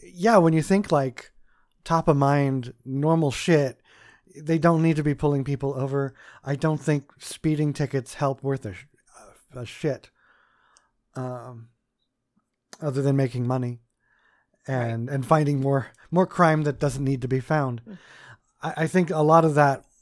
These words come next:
Speaker 1: top of mind awareness stuff that we don't need them for is, it's easily, you could say that we don't need them for that. But when I thought really deep about it, the ones that come to mind that need the police,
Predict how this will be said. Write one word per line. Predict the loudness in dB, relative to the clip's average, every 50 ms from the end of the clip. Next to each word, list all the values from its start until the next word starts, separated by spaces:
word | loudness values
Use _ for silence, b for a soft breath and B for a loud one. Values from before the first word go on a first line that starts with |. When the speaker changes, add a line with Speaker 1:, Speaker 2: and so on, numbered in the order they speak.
| _ _ _ _ _ _ _ _ _ _ -20 -20 -20 -20 -20 -20 _
Speaker 1:
top | -2 0 2 2 2
of | 2 0
mind | 0 0 0 0 0
awareness | 0 0 0 0 0 0 -2 -2 -4
stuff | -6 -4 -2 -2 -2 -2 -4
that | -6 -6 -6 -4
we | -4 -4
don't | -2 -2 -2 -2 -2
need | -4 -4 -4 -2 -4
them | -4 -6 -6
for | -4 -4 -2 -2 -2
is, | -2 -4 -6 -6
it's | -8 -10 -10 -12 _ -20 -20 -20 _ _ _ _ _ _ _ _ _ _ _ _ _ _ _
easily, | 0 2 2 2 4 2 2 2 2
you | -2 -4 -4
could | -4 -4 -6 -6
say | -4 -6 -6 -6 -6
that | -8 -10 -14 -14 -16
we | -16 -12 -8 -6 -6
don't | -6 -6 -6 -6
need | -6 -6 -6 -6 -8
them | -12 -16 -16
for | -16 -16 -18
that. | -16 -16 -18 -18 -20 -20 _ B B B B B B B B B B B B B
But | -14 -8 -4 -2 -2 -2 -2 -6 -10 _ _ _
when | -4 -2 -2 0
I | 0 -2
thought | -2 0 2 2 2 2 0 -2
really | -2 0 0 2 0 0
deep | 0 -2 -2 0 0
about | 0 0 0 0 -2 -2 -2
it, | -4 -4 -6 -8 -10 _ b b b b b b b b b b b -20 _ _ _ _ -8
the | -4 -2 0
ones | 2 2 2 0 -2 -2 -2
that | -2 -4 -4 -2
come | -4 -4 -4 -2
to | -2 -4
mind | -2 -2 -2 -2 -2 -2 -4 -4
that | -6 -8 -6 -4
need | -2 -2 -2 -2 -2 -4
the | -8
police, | -6 -4 -2 0 0 0 0 -2 -4 -6 -12 -18